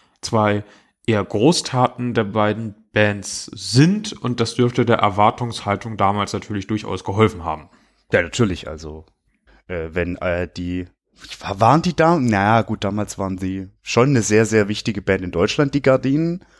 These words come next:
Speaker 2: Aber nicht die wichtigste, behaupte ich jetzt mal rotzfrech. Aber Iced Earth waren da für U-S-Metal schon auch jedenfalls eine ganz dicke Hausnummer.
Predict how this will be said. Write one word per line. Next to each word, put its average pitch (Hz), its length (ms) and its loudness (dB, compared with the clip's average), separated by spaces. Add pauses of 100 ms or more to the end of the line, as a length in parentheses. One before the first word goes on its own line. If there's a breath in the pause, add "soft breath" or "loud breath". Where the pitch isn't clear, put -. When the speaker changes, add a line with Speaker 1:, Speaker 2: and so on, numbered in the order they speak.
(340 soft breath)
Speaker 2:
Aber 107 220 0
nicht 104 240 0
die 98 100 -2
wichtigste, 156 520 0
behaupte 156 420 2
ich - 60 -4
jetzt - 240 -4
mal 151 100 2
rotzfrech. 143 680 -2
Aber 101 320 2
Iced 104 280 4
Earth 117 340 2
waren 113 160 0
da 101 140 0
für - 260 -4
U-S-Metal 139 640 0
schon 143 280 0
auch 135 240 0
jedenfalls 139 420 2
eine 117 100 0
ganz 110 260 0
dicke - 240 -4
Hausnummer. 160 680 0